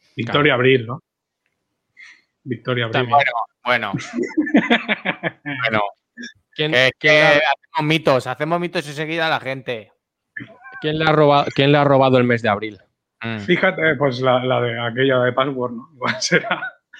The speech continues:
Speaker 1: la de Ferral. Eh, fíjate tú que no, no, por lo que sea, no hay nada bueno de la, de la movida. La movida
Speaker 2: Ay.
Speaker 1: al final no fue, por lo que sea, la movida
Speaker 2: No,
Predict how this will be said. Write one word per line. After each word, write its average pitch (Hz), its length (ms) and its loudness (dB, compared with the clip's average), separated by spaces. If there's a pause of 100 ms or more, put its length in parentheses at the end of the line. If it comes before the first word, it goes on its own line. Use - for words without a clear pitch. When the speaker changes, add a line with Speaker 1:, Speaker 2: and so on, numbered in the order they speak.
(480)
Speaker 1:
la 135 320 4
de 123 480 0
Ferral. 127 420 -2 (360)
Eh, 127 680 0 (200)
fíjate 156 420 -2
tú 165 320 -2
que 147 320 2
no, 151 360 2
no, 147 240 -2
por 139 120 -4
lo 139 120 -4
que 135 80 -6
sea, 160 180 0
no 170 120 2
hay 160 80 4
nada 147 200 2
bueno 151 300 0
de 135 100 0
la, 127 340 -6
de 135 80 -10
la 131 100 -4
movida. 135 420 -10 (180)
La 127 120 -4
movida 127 240 2
Speaker 2:
Ay. 165 60 4
Speaker 1:
al 175 100 2
final 170 340 -2
no 165 160 0
fue, 147 280 4 (1200)
por 131 140 -6
lo 127 140 -4
que 131 100 -6
sea, 165 220 -2
la 160 100 0
movida 151 540 -4
Speaker 2:
No, 151 120 -14